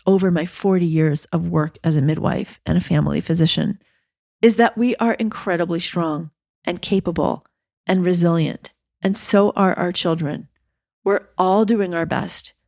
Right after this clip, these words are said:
with what life hands us. So taking the blame off of ourselves, off of each other, and giving ourselves more credit for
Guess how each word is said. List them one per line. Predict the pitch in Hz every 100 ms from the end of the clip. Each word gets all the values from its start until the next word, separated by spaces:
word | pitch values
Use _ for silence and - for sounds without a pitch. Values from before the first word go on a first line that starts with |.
| -
with | 175 180
what | -
life | 180 160 160
hands | - 160 151 -
us. | - - - _ _ _ _ -
So | 208
taking | - 220 240 233
the | 208
blame | 175 175 175 165 - -
off | 165 214
of | 214 175
ourselves, | 147 - 65 - - - _ _ _ _ _ -
off | 196 214
of | 180
each | 151 -
other, | 143 139 - -
and | 175
giving | 190 220
ourselves | 208 196 - 175 165 190 -
more | 180 175 185 208
credit | - 175 - -
for | - -